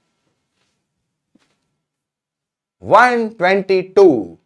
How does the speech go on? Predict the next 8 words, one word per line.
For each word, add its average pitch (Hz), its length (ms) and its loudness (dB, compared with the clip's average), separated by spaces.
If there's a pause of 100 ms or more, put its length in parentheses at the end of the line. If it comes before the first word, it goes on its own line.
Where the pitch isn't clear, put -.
(100)
આજા 165 300 0
વન 220 200 -2
ટ્વેન્ટી 226 300 -4
ટુ. 233 560 0
આવી 156 280 -4
ગયું. 127 320 -10
ડેસ્ટિની. 156 580 -8 (260)
યસ. 123 640 -8